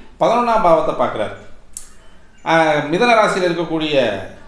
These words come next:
குரு வந்து துலா ராசியை ஐந்தாம் பார்வையாக பார்க்கிறது. அப்ப பதினொன்னு, ராசி மூன்று, இந்த மூன்று இடங்களில் இந்த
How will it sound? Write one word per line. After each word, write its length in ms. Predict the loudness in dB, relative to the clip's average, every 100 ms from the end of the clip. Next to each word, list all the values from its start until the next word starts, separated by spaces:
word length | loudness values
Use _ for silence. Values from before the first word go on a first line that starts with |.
| -16 -6
குரு 280 | -2 0 2
வந்து 500 | 2 0 -4 -6 -6
துலா 260 | 0 2 4
ராசியை 440 | 4 2 -2 -4
ஐந்தாம் 400 | -4 -2 -2 0
பார்வையாக 380 | 0 2 0 0 -2
பார்க்கிறது. 420 | -4 -6 -8 -6
அப்ப 320 | -6 -2 -2
பதினொன்னு, 600 | 0 -2 -2 -4 -8 -14 -20 -20 -20 -20 -10
ராசி 560 | 0 2 2 -2 -10 -12 -14
மூன்று, 520 | -10 -8 -8 -8 -12 -12
இந்த 340 | -8 -6 -2 -2
மூன்று 360 | -2 -2 -2
இடங்களில் 720 | -2 -2 -4 -4 -4 -10 -16 -18 -14
இந்த 640 | -6 -2 0 2 0 -4